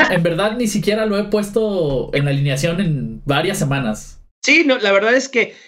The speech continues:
Speaker 2: eh, vale la pena tenerlo en roster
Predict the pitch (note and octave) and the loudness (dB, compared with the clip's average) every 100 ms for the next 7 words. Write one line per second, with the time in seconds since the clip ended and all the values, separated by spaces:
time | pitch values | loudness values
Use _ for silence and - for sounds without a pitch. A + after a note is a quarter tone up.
0 | - - G#3+ G3+ B3+ E4 A#3+ A#3+ C#4 D4 | -20 -16 -14 -2 2 2 2 0 0 0
1 | A3 G3+ A3+ B3 A#3 F#3+ G3 G3+ A#3 C#4 | 0 2 2 0 -2 0 0 -2 -6 -6
2 | D4 | -8